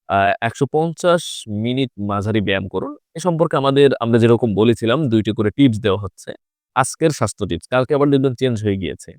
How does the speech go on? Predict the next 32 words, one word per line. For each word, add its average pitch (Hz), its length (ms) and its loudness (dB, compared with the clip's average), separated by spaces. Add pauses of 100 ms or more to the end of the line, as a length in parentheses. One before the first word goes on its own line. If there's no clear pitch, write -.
(500)
ঠিক 311 120 2
আছে? 151 220 -2 (560)
এবার 196 140 4
নিচের 160 320 2
দিকে 165 180 4
দেখেন 160 280 0
রোগসমূহ 123 680 2
রয়েছে। 90 380 -4 (360)
এখানে 135 220 -6
আপনি 127 200 -6
আসলে 107 340 -2 (460)
দেখেন 156 180 -2
এখানে 170 240 0 (100)
অনেক 113 300 0
ধরনের 117 340 2
রোগ 104 180 4
আপনি 104 180 -2
পাবেন। 82 300 -6
এখানে 104 300 -8
ডা-, 95 220 -10
আহ, 95 160 -4
সবগুলো 117 340 0
শো 143 160 2
করতেছে 139 360 0
না, 143 60 -4
উপরের 110 280 0
দিকে 110 220 -2
রয়েছে। 110 320 -2 (100)
যেহেতু 101 340 -4
আমরা 98 320 0 (400)
এখনো 123 260 -2
টেস্ট 160 300 2